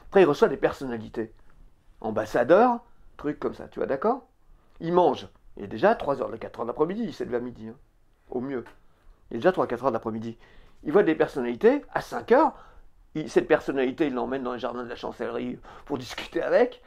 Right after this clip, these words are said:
Tu vois, il bosse pas plus que François Hollande, qui fout rien aussi. Bah, regarde, ils ont pas du temps, ils sont publiés, hein. Pas du temps. Hollande, c'est pareil. Et après,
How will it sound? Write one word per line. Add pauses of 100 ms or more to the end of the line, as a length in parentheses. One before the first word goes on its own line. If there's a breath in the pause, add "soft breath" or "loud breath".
(160 soft breath)
Tu
vois,
il
bosse
pas
plus
que
François
Hollande, (880)
qui
fout
rien
aussi.
Bah,
regarde,
ils
ont
pas
du
temps, (140)
ils
sont
publiés,
hein. (320 soft breath)
Pas
du
temps.
Hollande,
c'est
pareil. (380)
Et
après,